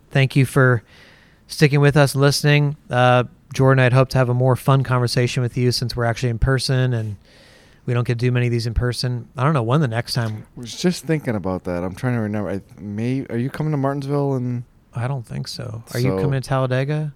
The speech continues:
Speaker 2: Nope,
Speaker 1: Am
Speaker 2: I'm
Speaker 1: I
Speaker 2: not.
Speaker 1: doing
Speaker 2: No,
Speaker 1: Tal-
Speaker 2: you're Talladega by yourself, I think,
Speaker 1: We're,
Speaker 2: so.
Speaker 1: we're alternating so much this
Speaker 2: Yeah,
Speaker 1: year
Speaker 2: pretty
Speaker 1: to
Speaker 2: much.
Speaker 1: try
Speaker 2: We
Speaker 1: to
Speaker 2: just
Speaker 1: cover as
Speaker 2: skip.
Speaker 1: much as we can.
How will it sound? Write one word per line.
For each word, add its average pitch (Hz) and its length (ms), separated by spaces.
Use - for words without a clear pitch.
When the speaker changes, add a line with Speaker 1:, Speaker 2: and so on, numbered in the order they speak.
Speaker 2:
Nope, 101 220
Speaker 1:
Am 123 60
Speaker 2:
I'm 120 40
Speaker 1:
I 120 80
Speaker 2:
not. 104 80
Speaker 1:
doing 127 160
Speaker 2:
No, 107 160
Speaker 1:
Tal- 107 160
Speaker 2:
you're 113 320
Talladega 113 480
by 104 120
yourself, 101 560
I 87 100
think, 90 300
Speaker 1:
We're, 165 120
Speaker 2:
so. 160 80
Speaker 1:
we're 165 100
alternating 135 600
so 139 220
much 120 300
this 101 220
Speaker 2:
Yeah, 120 80
Speaker 1:
year 120 80
Speaker 2:
pretty 120 220
Speaker 1:
to 110 60
Speaker 2:
much. 98 120
Speaker 1:
try 131 120
Speaker 2:
We 120 40
Speaker 1:
to 120 80
Speaker 2:
just 98 160
Speaker 1:
cover 123 220
as 107 60
Speaker 2:
skip. - 60
Speaker 1:
much 120 160
as 117 80
we 113 100
can. 113 440